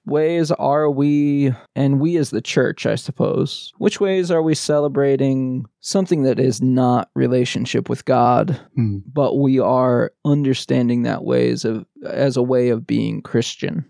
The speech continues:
Speaker 1: or we are understanding that a way of being a model citizen, a model father, mother,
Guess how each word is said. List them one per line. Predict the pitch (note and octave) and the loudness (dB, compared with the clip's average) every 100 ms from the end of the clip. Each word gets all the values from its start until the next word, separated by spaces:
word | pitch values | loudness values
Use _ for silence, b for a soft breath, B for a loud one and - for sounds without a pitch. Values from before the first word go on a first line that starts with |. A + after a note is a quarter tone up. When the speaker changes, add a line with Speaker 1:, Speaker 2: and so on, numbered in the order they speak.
| _ | _
Speaker 1:
or | C#3 B2+ | 0 2
we | A#2+ B2+ | 2 2
are | A#2+ | 0
understanding | C3+ B2 A#2+ C3 B2 B2 | 0 0 0 0 0 0
that | A#2+ A2+ - _ - | 0 -2 -6 _ -8
a | - | -2
way | B2 A#2+ A#2+ | 0 2 2
of | A#2 A2+ | 0 -2
being | C3 A#2+ A2+ A2+ C#3 - _ - | -2 -2 -4 -6 -10 -14 _ -2
a | C3 | 2
model | B2+ A#2+ B2 B2+ B2 B2+ | 4 4 4 4 2 -2
citizen, | - - D3 B2 - F#2+ | -4 0 0 0 -4 -4
a | C3 | 0
model | B2+ B2 B2+ B2+ | 0 2 2 2
father, | B2 - C3+ A#2+ A2+ G#2 A#2+ B2 - | 0 0 2 2 2 -2 -4 -6 0
mother, | C3+ B2 A#2 - B2+ | 2 4 2 0 -4